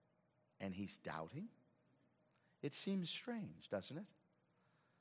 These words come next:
Well, it should minister to your heart. The great John the Baptist is struggling. The Bible says in Deuteronomy twenty-nine twenty-nine, "The secret things belong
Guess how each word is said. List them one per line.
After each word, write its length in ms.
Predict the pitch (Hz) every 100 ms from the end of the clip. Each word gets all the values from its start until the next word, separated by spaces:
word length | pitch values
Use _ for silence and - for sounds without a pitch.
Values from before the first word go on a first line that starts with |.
| _ _ _ -
Well, 140 | 123
it 80 | 135
should 220 | - 120
minister 420 | 175 202 - 104
to 140 | - 120
your 120 | 123
heart. 340 | - 202 - - _ _ - - _ -
The 80 | 131
great 340 | 107 165 175
John 380 | 113 127 - 147
the 80 | 127
Baptist 800 | 113 185 240 - - - - - - _ _ - - -
is 180 | 147
struggling. 580 | - - 214 233 165 - - - _ _ _ _ _ _ _ _ _ _ _ _ _ _ _ _ _ _ _ _ _ _ _ _ _ _ _ _ _ _ -
The 80 |
Bible 280 | 123 208 254
says 220 | 165 160
in 60 | 127
Deuteronomy 480 | 143 143 135 127 120
twenty-nine 500 | - 123 117 113 107
twenty-nine, 540 | - 107 104 95 90
"The 80 | 92
secret 420 | - - 196 - -
things 240 | 143 131
belong 420 | 113 113 113 113